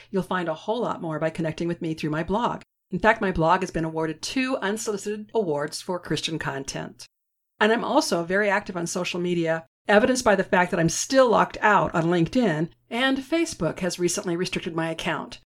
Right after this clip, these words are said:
You know, Twitter and Facebook are on borrowed time, so please make sure we're connected on other platforms, other social media platforms. You'll find them listed in the show notes. And to receive even more, please be sure to check out my dedicated podcast listener page called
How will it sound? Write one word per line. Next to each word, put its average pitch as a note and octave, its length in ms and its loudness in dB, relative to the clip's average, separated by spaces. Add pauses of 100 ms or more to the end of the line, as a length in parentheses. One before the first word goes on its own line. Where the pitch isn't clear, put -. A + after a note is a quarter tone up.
(180)
You B3 100 -2
know, G#3+ 80 6
Twitter D4 300 4
and G#3+ 180 0
Facebook G3 460 0
are F3 80 0
on E3 160 0
borrowed E3 420 4
time, D3 360 -4
so F3+ 200 -4
please G#3 560 0 (180)
make A3+ 160 0
sure B3+ 300 -4
we're A3 120 -2
connected F3+ 460 -2
on D#3+ 260 -4
other A#3+ 240 4
platforms, F3+ 680 -2
other G#3+ 220 2
social G#3 340 -2
media F#3 240 0
platforms. E3 540 -6
You'll G#3 100 0
find C#4 260 0
them F3+ 120 0
listed E3 320 -4
in D3+ 80 -4
the D#3 80 -4
show D3 200 -2
notes. C#3+ 380 -8 (440)
And B3 180 -2
to B3+ 80 -4
receive C4+ 340 0
even G#3 180 -4
more, G3+ 360 0 (240)
please D4+ 180 2
be D4+ 140 2
sure D#4+ 300 4
to F#3+ 80 2
check G#3+ 220 2
out G3 140 2
my F#3 80 2
dedicated B3 580 2
podcast G#3+ 600 4
listener F3+ 320 0
page G3 460 0
called F#3+ 360 2